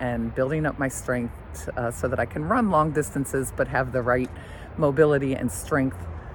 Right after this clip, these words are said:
underneath all of that and do it the right way instead of <laughs> just pulling things off the internet and doing my best.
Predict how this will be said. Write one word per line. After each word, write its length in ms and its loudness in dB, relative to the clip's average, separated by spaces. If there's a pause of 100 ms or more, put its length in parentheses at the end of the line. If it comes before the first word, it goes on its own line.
(160)
underneath 480 2
all 200 4
of 80 0
that 240 2
and 160 0
do 100 0
it 100 2 (100)
the 80 -2
right 280 -2
way 260 0 (220)
instead 300 -2
of 160 -4 (520)
<laughs> 80 4 (120)
just 220 4
pulling 260 0
things 260 -2
off 160 0
the 100 0
internet 380 2
and 100 -2
doing 280 0
my 140 0
best. 340 -2